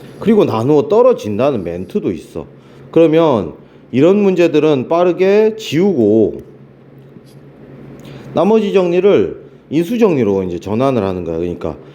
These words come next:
X, 피엑스는 분명히 얘가 이 차고 거기에 일 차식이 또 곱해지니까 이쪽에 올 식은 삼 차식이야. 그냥 삼 차식. 게다가 나누어 떨어지니까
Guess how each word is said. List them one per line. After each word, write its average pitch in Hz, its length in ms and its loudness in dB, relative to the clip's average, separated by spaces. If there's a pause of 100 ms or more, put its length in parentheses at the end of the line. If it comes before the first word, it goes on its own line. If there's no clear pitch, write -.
(220)
X, 165 540 2
피엑스는 92 920 -2
분명히 110 760 0 (320)
얘가 151 260 2
이 131 240 -2
차고 87 520 -4 (720)
거기에 143 280 2
일 123 200 4
차식이 139 480 -2
또 135 100 -2
곱해지니까 95 840 -4 (580)
이쪽에 175 360 0
올 139 180 4
식은 151 360 -2
삼 190 160 -4
차식이야. 92 560 -2
그냥 80 240 -10
삼 123 180 -6
차식. 110 360 -6 (640)
게다가 156 320 2
나누어 131 420 2
떨어지니까 101 1080 -2